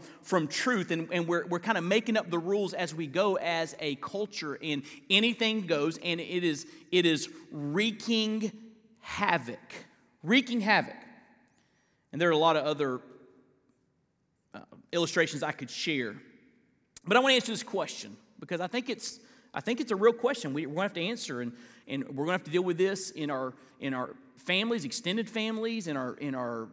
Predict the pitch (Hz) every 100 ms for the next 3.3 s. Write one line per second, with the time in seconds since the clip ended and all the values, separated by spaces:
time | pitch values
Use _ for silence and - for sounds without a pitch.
0 | - 131 135 233 233 220 240 233 185 127
1 | 131 220 220 202 220 220 226 214 156 135
2 | 123 - 214 220 208 180 247 196 147 220
3 | 247 160 147